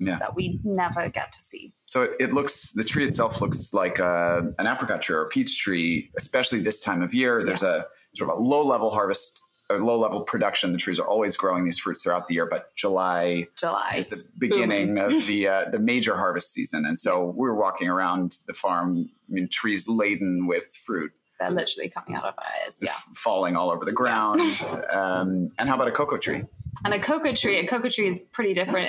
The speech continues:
Speaker 2: It's short, it has, has, like, quite a stumpy tree, I would say, and it has really long, beautiful, like, green leaves, and on it the cocoa pod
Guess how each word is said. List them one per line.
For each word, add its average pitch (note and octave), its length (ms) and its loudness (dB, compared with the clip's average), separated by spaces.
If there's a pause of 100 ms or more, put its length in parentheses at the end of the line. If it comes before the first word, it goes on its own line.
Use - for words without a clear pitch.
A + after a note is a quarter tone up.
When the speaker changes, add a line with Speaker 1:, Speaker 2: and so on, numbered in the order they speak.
Speaker 2:
It's F#3 280 -2
short, B3 340 0
it A#3 100 0
has, G3 320 -2 (640)
has, G#3+ 240 -2
like, G3+ 180 -2 (280)
quite D#4 180 2
a D4+ 40 2
stumpy C4 680 0
tree, E4 500 0
I B3+ 80 0
would C4+ 200 0
say, C#4+ 440 0
and A3 120 -2
it A3 60 0
has G3+ 260 0
really G3+ 360 0
long, F3+ 540 0 (100)
beautiful, F3 400 -4
like, - 200 -4 (160)
green A3 500 0
leaves, G#3 420 -2 (120)
and F3+ 140 -2
on F#3+ 160 0
it F#3 120 -6
the F3+ 80 -4
cocoa F#3+ 360 -4
pod F3 340 -4